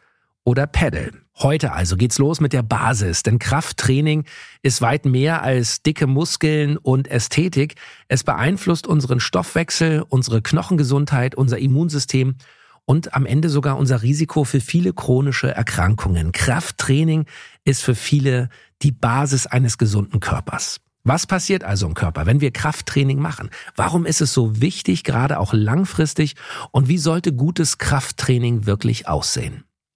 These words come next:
Matthias Baum, unser Gesundheitswissenschaftler, ist da. Schön, dass du da bist. Herzlich willkommen.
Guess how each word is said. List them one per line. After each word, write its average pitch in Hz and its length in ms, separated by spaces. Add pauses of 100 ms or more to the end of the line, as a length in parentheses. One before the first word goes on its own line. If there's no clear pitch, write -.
Matthias 127 340
Baum, 151 260
unser 135 220
Gesundheitswissenschaftler, 139 1300
ist 117 160
da. 131 160 (300)
Schön, 160 180
dass 180 140
du - 80
da 156 140
bist. 98 180
Herzlich 147 240
willkommen. 175 320